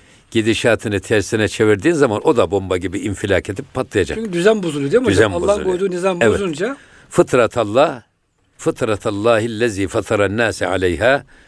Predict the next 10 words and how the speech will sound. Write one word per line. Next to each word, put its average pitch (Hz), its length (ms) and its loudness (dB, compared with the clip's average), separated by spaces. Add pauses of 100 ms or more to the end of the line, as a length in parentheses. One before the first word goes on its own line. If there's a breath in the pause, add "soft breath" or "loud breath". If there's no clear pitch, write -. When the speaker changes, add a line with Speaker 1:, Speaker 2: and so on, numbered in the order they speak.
(100 soft breath)
Speaker 1:
la 104 180 2
tebdile 107 760 -2 (320)
li 123 140 0
halkillah. 87 1040 -2 (360 soft breath)
Speaker 2:
Allah'ın 185 300 2
halkını 190 420 0
değiştirmeyin. 156 540 0
Speaker 1:
Değiştirmeyin. 214 440 0
Speaker 2:
Değiştirirseniz 226 300 -4
Speaker 1:
Evet. 214 220 2